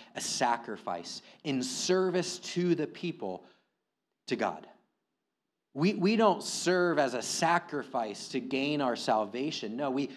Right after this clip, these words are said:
receive the one and the only sacrifice through Jesus, but then we turn and pivot and we sacrificially love our neighbors,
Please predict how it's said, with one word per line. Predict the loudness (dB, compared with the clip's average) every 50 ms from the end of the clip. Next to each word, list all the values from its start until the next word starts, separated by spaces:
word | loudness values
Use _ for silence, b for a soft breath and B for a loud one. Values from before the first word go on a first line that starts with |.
| B B B
receive | -10 -10 -10 -8 -10 -10 -8 -2 2 4 6 6 6 6 4 4 2 2 4
the | 4
one | 4 6 6 6 6 6 4 2
and | 0 0 -2 B B B B
the | 2 4 6
only | 6 6 6 6 6 6 4 2
sacrifice | 2 2 2 2 2 2 0 -2 -4 0 0 2 2 0 -2 -4 -8 -12 B B B B
through | -2 0 0 0
Jesus, | 0 2 2 4 4 4 4 2 0 -4 -6 -6 -8 -10 -10 -12 B B B B B
but | 0 2 4
then | 4 2 4
we | 4 2 2
turn | 0 -2 -4 -4 -2 -2 0 0 -2 -2
and | -4 -4 -4 -6 -6
pivot | -6 -6 -6 -6 -4 -4 -4 -6 -6 B B B B B
and | B -6 -4 -4
we | -4 -4
sacrificially | -4 -6 -4 -2 -2 -2 -2 -2 -6 -10 -12 -10 -8 -8 -8 -6 -6 -6 -6 -6 -6 -8
love | -8 -8 -6 -6 -6 -6 -8 -10 -12
our | -12 -12 -12
neighbors, | -12 -12 -12 -12 -12 -12 -14 -16 -16 -16 -16 -16 -18